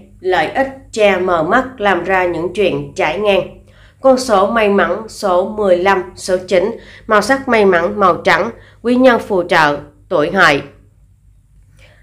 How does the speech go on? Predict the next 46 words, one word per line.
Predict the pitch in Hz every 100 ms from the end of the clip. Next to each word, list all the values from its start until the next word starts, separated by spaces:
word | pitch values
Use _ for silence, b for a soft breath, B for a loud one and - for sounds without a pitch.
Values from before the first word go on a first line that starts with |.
| b
Năm, | 196 196 190 - - _ -
tử | 196 214
vi | 220
hàng | 196 180 175
ngày | 175 170 170
của | 175 151 151 -
tuổi | 170 170
Thìn, | 196 170 - -
công | 190
việc. | 185 170 165 - b b b b
Vận | 185 190
trình | 196 190 185
công | 196
việc | 190 170
của | 180
người | 208 196 175
tuổi | 165 170
Thìn | 208 185 175
trong | 175 190
ngày | 190 180 175
hôm | 180 185
nay | 185 180
diễn | 170 151 165
ra | 190 180
tương | 175 185 180
đối | 165 165 -
gian | 202 175
nan. | 180 190 190 B B B
Tử | - 247
vi | 233 220
ngày | 214 202 185
hôm | 190 196
nay | 196 190 190
khuyên | 214 190 185
con | 196 180
giáp | 185 226 -
này | 202 175
cần | 190 170 170
phải | 151 151
chuẩn | 190 175
bị | 202 170 151
tinh | 185 175
thần | 185 175 170
thật | 175 160 -
vững | 151 156
vàng | 190 185